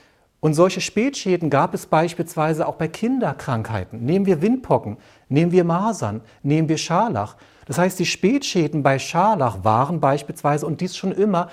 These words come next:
das rheumatische Fieber, was möglicherweise auftreten konnte. Spätschäden gibt es auch bei Borreliose, bei Herpes, bei vielen anderen Erregern.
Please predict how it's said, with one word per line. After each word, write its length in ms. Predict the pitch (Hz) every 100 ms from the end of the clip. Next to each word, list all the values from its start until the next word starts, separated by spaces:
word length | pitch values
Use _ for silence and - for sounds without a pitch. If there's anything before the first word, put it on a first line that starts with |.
| - -
das 220 | 156 -
rheumatische 600 | 143 123 117 120 156 165
Fieber, 400 | - 240 185 95
was 240 | 117 -
möglicherweise 580 | 117 117 131 143 160 175
auftreten 600 | 202 254 - - 147 117
konnte. 380 | - 101 87 113 _ _ _ _ -
Spätschäden 720 | - - 190 233 - 190 185
gibt 160 | 170 165
es 140 | 147
auch 180 | 135 160
bei 300 | - 151 151 147 _
Borreliose, 640 | 143 139 135 175 233 120 - - -
bei 140 | 165
Herpes, 480 | 165 196 226 120 -
bei 160 | 165
vielen 320 | 165 202 220 185
anderen 560 | 180 254 226 120 101 - _
Erregern. 640 | 143 123 113 98 95 -